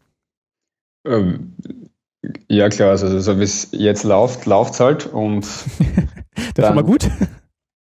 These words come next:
Speaker 1: Genau, also insofern braucht man da keine Angst haben. Und wie es sich dann in Zukunft entwickelt, je nachdem kann man dann halt die Ressourcen ausbauen oder,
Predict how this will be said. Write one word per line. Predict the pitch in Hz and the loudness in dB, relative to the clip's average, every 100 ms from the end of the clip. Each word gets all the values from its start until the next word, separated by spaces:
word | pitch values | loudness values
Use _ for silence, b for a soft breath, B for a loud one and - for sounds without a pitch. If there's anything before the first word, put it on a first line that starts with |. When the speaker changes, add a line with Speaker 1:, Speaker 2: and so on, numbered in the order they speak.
| - | -8
Speaker 1:
Genau, | 110 110 92 | -2 0 2
also | 92 92 98 95 - - | 2 2 4 4 2 -4
insofern | - 101 104 - 101 101 98 - - | -2 -2 0 2 2 2 0 -4 -4
braucht | - 95 | 0 0
man | - | 0
da | 101 | -2
keine | 98 107 95 | 0 -2 -2
Angst | 101 135 - | -2 -4 0
haben. | 117 143 - B B B B _ | 2 2 -2 B B B B _
Und | - 101 101 101 101 - - | 0 2 2 2 0 -4 0
wie | 110 | 2
es | 107 | 2
sich | 104 | 2
dann | 113 113 | 2 2
in | 107 | 2
Zukunft | 127 120 127 120 - | 2 2 2 0 -2
entwickelt, | 113 120 123 131 123 | 0 2 2 2 2
je | 120 | 2
nachdem | 110 113 - 107 113 110 107 | 2 2 2 2 4 2 -2
kann | - 107 | -2 0
man | 104 | 2
dann | 101 101 | 2 0
halt | 101 95 | 0 0
die | |
Ressourcen | 101 98 110 107 104 101 101 - - _ _ _ _ | 0 0 2 2 2 -2 -2 -8 -20 _ _ _ _
ausbauen | 90 90 - 87 85 85 | 0 0 0 0 2 2
oder, | 82 82 - - | 0 0 -2 -12